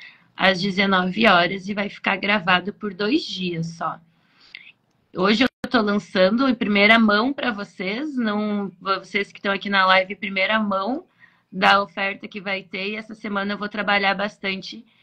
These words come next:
em cima dessa oferta aqui nas minhas lives, nos meus stories, e no meu feed, e no meu e-mail.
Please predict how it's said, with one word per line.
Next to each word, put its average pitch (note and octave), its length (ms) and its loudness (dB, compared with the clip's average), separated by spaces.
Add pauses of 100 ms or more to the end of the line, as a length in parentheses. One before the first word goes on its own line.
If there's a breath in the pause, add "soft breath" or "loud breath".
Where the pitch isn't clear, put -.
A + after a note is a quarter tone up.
(280 soft breath)
em G3+ 140 -6
cima G3+ 320 0
dessa G3 300 0
oferta F#3+ 360 0
aqui G3+ 200 -8
nas G3 260 -4
minhas G3 340 -2
lives, F3+ 540 0
nos F3+ 160 -8
meus F#3 300 0
stories, E3+ 880 -2
e G3 100 0
no G#3 120 2
meu A3 200 2
feed, F3+ 540 -6 (380)
e G#3 80 4
no A3 100 4
meu A3+ 180 6
e-mail. F#3 460 2